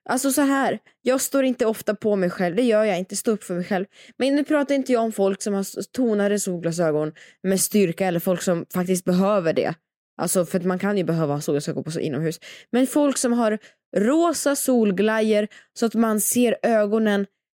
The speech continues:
och sen så här, så de ser ut som kändisar. Vet du, stopp, stopp min kropp! Vet du, det är så opraktiskt, det är, det är lite,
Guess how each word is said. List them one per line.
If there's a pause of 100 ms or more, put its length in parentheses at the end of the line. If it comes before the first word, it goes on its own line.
(140)
och
sen
så
här,
så
de
ser
ut
som
kändisar. (720)
Vet
du, (400)
stopp, (440)
stopp
min
kropp! (500)
Vet
du,
det
är
så
opraktiskt,
det
är, (500)
det
är (320)
lite,